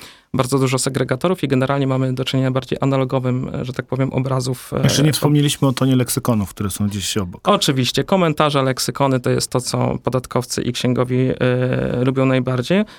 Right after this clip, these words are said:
Speaker 1: Zauważ też, że tak naprawdę do tej pory, jak jest, są prowadzone na przykład jakieś kampanie promujące, nie wiem, szkolenia dla księgowych, dalej mamy do czynienia z tym obrazem.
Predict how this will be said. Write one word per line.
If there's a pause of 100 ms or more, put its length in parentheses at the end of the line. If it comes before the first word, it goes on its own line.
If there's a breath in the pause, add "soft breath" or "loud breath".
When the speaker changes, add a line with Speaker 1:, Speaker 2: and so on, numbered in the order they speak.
(200 loud breath)
Speaker 1:
Zauważ
też,
że
tak
naprawdę
do
tej
pory,
jak
jest,
są
prowadzone
na
przykład
jakieś
kampanie
promujące,
nie
wiem,
szkolenia
dla
księgowych, (400 soft breath)
dalej
mamy
do
czynienia
z
tym
obrazem.